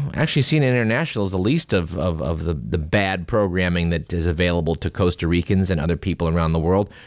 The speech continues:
who are held hostage by Hollywood. On day one down there, I did note that America, or at least American corporations like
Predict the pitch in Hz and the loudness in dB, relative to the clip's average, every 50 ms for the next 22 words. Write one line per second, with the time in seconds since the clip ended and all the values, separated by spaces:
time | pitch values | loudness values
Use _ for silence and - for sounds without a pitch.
0 | - - - - - 110 110 110 104 98 104 104 101 95 85 - - 113 117 123 | -20 -20 -20 -6 -2 0 2 2 2 0 0 0 -2 -2 -4 -4 -4 -2 -2 0
1 | 117 - - - 101 98 104 110 107 - - - 82 87 82 82 82 98 98 101 | -2 -4 -4 -4 -4 -4 -4 -6 -10 -10 -8 -4 -2 -2 0 0 0 0 0 0
2 | 98 92 80 82 87 95 113 117 - _ _ _ _ _ _ _ _ _ _ _ | 0 0 0 -2 -2 -2 -4 -6 -8 _ _ _ _ _ _ _ _ _ _ _
3 | _ _ - - - 127 127 123 170 180 175 160 151 151 151 143 131 135 127 120 | _ _ -6 -2 0 2 2 4 4 4 4 4 2 2 2 2 2 0 0 0
4 | 117 113 110 110 110 104 120 165 147 135 135 131 127 127 - - 104 98 - - | 0 0 0 0 0 0 0 0 0 0 0 2 2 0 -2 -4 -6 -8 -8 -10
5 | - - _ _ - 120 135 156 165 175 175 - - - 175 175 180 175 165 - | -18 -20 _ _ 0 2 2 4 4 2 2 0 0 0 0 0 0 -2 -4 -8
6 | _ _ _ _ _ - 98 101 104 107 127 135 131 - 110 117 120 127 127 - | _ _ _ _ _ -6 -4 -2 0 2 0 0 0 0 2 2 2 2 0 0
7 | 113 104 - - 117 113 - 107 107 101 101 92 - 101 98 98 98 - - - | -4 -2 0 0 0 0 0 0 2 2 2 0 0 0 0 0 0 -2 -4 -4
8 | 85 90 92 92 87 - - - - | -2 0 0 0 -2 -4 -10 -20 -20